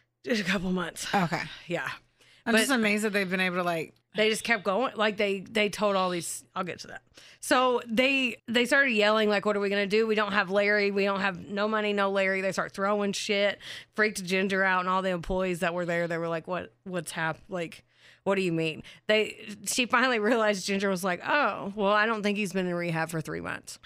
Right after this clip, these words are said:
Speaker 1: So it was three months. I forgot how long it was. This
Speaker 2: Huh.
Speaker 1: whole time, the three months, they just thought he was in rehab for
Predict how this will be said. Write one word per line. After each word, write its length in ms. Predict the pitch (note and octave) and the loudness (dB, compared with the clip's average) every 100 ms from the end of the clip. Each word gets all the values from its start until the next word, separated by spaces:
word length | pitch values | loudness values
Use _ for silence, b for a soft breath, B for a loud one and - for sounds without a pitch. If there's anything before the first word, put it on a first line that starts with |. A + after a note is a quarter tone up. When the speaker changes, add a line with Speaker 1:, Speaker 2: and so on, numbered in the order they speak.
| - | -6
Speaker 1:
So 180 | F3+ | -4
it 60 | E3+ | -2
was 100 | D#3+ | -4
three 200 | - - | -6 -8
months. 340 | - - - - | -8 -10 -14 -12
I 60 | - | -10
forgot 240 | F#3+ F#3+ | -6 -6
how 120 | E3+ | -6
long 160 | - - | -8 -14
it 80 | - | -16
was. 180 | - - _ _ _ | -18 -20 _ _ _
This 160 | A#3+ G#3+ | 2 4
Speaker 2:
Huh. 80 | |
Speaker 1:
whole 80 | A#3 | 2
time, 400 | A#3+ C4 G#3 F3+ F3+ | 4 2 2 -2 -2
the 100 | F#3+ | -2
three 200 | C4 A3+ | 0 0
months, 260 | G#3+ F3+ - | 2 0 -2
they 140 | F3+ | -4
just 180 | F3 E3+ | -2 -2
thought 160 | F#3 F#3+ | -2 -2
he 80 | |
was 180 | F#3 F3 | -2 -2
in 120 | F3+ | -2
rehab 360 | F3 F3 E3+ E3 | -2 0 -2 -4
for 280 | E3+ E3 | -4 -4